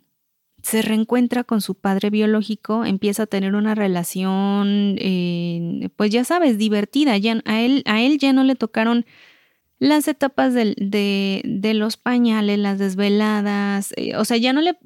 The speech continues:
no le pasaron muchas etapas que son sumamente estresantes, sino que ya le toca hablar con una personita que ya le entiende, que ya razona, que ya te, ya te hace caso.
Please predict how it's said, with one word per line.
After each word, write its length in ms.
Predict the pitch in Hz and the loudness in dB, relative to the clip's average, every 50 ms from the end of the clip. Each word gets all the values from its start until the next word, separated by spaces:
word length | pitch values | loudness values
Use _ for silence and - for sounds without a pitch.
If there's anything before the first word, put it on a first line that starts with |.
| - | -6
no 260 | - 226 233 240 247 262 | -2 2 2 4 4 2
le 100 | 302 349 | 2 2
pasaron 400 | - 262 247 - 247 247 269 269 | 0 0 0 0 2 2 4 4
muchas 300 | 269 269 254 285 285 269 | 4 2 2 0 0 0
etapas 460 | 262 233 - 220 - - 254 247 - | 0 -2 -2 -4 -6 -6 -6 -6 -4
que 80 | 208 | -4
son 240 | 190 - 208 214 214 | -4 -2 -2 -4 -4
sumamente 680 | - - - - 254 254 262 254 226 208 202 202 - | -6 -8 -6 -2 0 2 2 2 2 0 0 -2 -4
estresantes, 760 | 220 - - 185 180 165 180 170 165 165 185 208 285 - - _ _ _ _ _ - - _ _ _ - | -6 -6 -6 -6 -6 -4 -4 -4 -4 -4 -4 -6 -6 -6 -10 _ _ _ _ _ -20 -20 _ _ _ -8
sino 280 | - 220 214 214 214 | -2 0 0 0 0
que 140 | 214 233 226 | 0 0 0
ya 140 | 208 233 233 | 2 2 2
le 100 | 254 262 | 2 2
toca 300 | - - 254 - - 254 | 0 0 -2 0 0 0
hablar 260 | 240 247 233 233 233 | 2 2 2 0 0
con 140 | - 240 233 | -2 -2 0
una 180 | 226 226 233 233 | 2 0 0 0
personita 680 | - 240 220 208 - 196 202 208 214 214 - 220 220 | -2 -4 -4 -4 -2 -2 0 0 0 0 -2 -2 -4
que 180 | 220 - 208 190 | -2 -2 -2 -2
ya 160 | 190 202 202 | 0 0 0
le 80 | 202 208 | 2 2
entiende, 680 | 214 220 220 - 233 240 233 226 226 226 220 226 226 | 0 0 0 0 0 2 2 2 2 2 2 0 0
que 160 | - - 208 185 | -2 -2 -2 -2
ya 180 | 185 190 185 | 0 -2 -2
razona, 640 | 190 185 185 190 - - 214 226 226 220 220 220 220 | -2 -4 -6 -8 -6 -4 -2 0 0 0 0 -2 -2
que 220 | - - 202 190 | -4 -4 -4 -4
ya 260 | 180 185 196 190 190 190 | -2 -2 -4 -4 -4 -6
te, 400 | - - 214 214 208 202 190 - 185 180 | -6 -4 -2 -2 -2 -2 -4 -4 -4 -4
ya 160 | 214 202 190 | -2 -4 -2
te 160 | - - 214 | -2 -2 -2
hace 240 | 196 190 190 - 202 | -2 -2 -4 -6 -8
caso. 460 | - - - 190 196 - - - - | -8 -6 -6 -6 -6 -6 -8 -12 -18